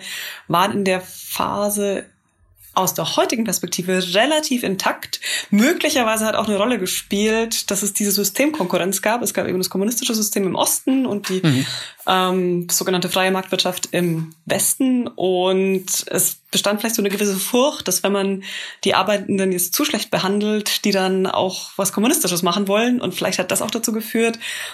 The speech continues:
Speaker 1: dass da dieser Konflikt zwischen Kapital und Arbeit ein bisschen abgeschwächt war. Und es war auch einfach eine Phase mit sehr hohem Wirtschaftswachstum, so dass es viel zu verteilen gab.
Speaker 2: Hm.
Speaker 1: Und die Bedingungen haben wir heute so nicht mehr.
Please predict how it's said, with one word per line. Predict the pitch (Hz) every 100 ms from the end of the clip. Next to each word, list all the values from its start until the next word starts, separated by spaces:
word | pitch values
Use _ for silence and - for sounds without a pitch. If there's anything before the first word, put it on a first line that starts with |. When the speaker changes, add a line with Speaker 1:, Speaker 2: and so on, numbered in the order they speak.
| -
Speaker 1:
dass | - 185 190
da | 190
dieser | 185 185 185 180 175
Konflikt | 180 175 202 -
zwischen | - 185
Kapital | 175 175 165 165
und | -
Arbeit | - 214 247 220 196 - -
ein | 185
bisschen | 180 - 180 165 170 165 -
abgeschwächt | 240 - 262 - 202 - -
war. | 170 202 226
Und | 208 190
es | -
war | 196
auch | -
einfach | 220 214
eine | 202
Phase | 190 185 190 202
mit | 202 196
sehr | 180
hohem | 190 190
Wirtschaftswachstum, | 302 185 - 175 - - 220 226 240 - - -
so | -
dass | 185 -
es | -
viel | 214 202
zu | 190
verteilen | 175 - 151 147 151
gab. | 82 - - - - -
Speaker 2:
Hm. | 127 113 117
Speaker 1:
Und | 190 185 185 185 185 180 -
die | 196
Bedingungen | 233 233 226 202
haben | 190 180
wir | 180
heute | 180 175
so | 170
nicht | 170 190 - -
mehr. | 160 170 202